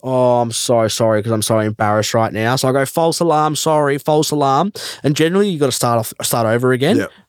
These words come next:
Speaker 1: I'm like, "Oh, man, I feel like an idiot here." So, you know, going back tonight for bingo, 'cause every Friday night now is bingo night.
Speaker 2: Yeah.
Speaker 1: Um, so, yeah, when I do things for the first time, there's always something funny that just
Speaker 2: <laughs> Yeah.
Speaker 1: accompanies it.
Speaker 2: Can't
Speaker 1: Like,
Speaker 2: wait to have
Speaker 1: mate,
Speaker 2: bingo.
Speaker 1: so I reckon we're gonna do something, man.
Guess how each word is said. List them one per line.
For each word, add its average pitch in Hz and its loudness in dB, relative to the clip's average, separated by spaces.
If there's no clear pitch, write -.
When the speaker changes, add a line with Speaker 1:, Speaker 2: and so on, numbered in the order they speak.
Speaker 1:
I'm 139 -8
like, 117 -6
"Oh, 113 -8
man, 107 -10
I 107 -10
feel 135 -12
like 110 -16
an 110 -12
idiot 120 -2
here." 117 0
So, 127 0
you 147 2
know, 123 0
going 165 2
back 156 -2
tonight 113 0
for - -10
bingo, 117 2
'cause 120 2
every 127 0
Friday 117 2
night 107 0
now 107 0
is 110 0
bingo 113 2
night. 180 -2
Speaker 2:
Yeah. 135 0
Speaker 1:
Um, 139 -8
so, 170 -2
yeah, 170 2
when 165 2
I 196 2
do 175 4
things 156 -4
for 147 2
the 127 0
first 131 2
time, 131 0
there's 135 0
always 156 2
something 127 -6
funny 123 2
that 113 0
just - -4
Speaker 2:
<laughs> - -12
Yeah. 156 -6
Speaker 1:
accompanies 143 0
it. 214 2
Speaker 2:
Can't 202 -2
Speaker 1:
Like, 135 0
Speaker 2:
wait 110 -8
to - -6
have - -2
Speaker 1:
mate, 135 0
Speaker 2:
bingo. 147 -4
Speaker 1:
so 165 0
I 156 0
reckon 170 0
we're 170 0
gonna 143 2
do 127 0
something, 131 -2
man. 127 -2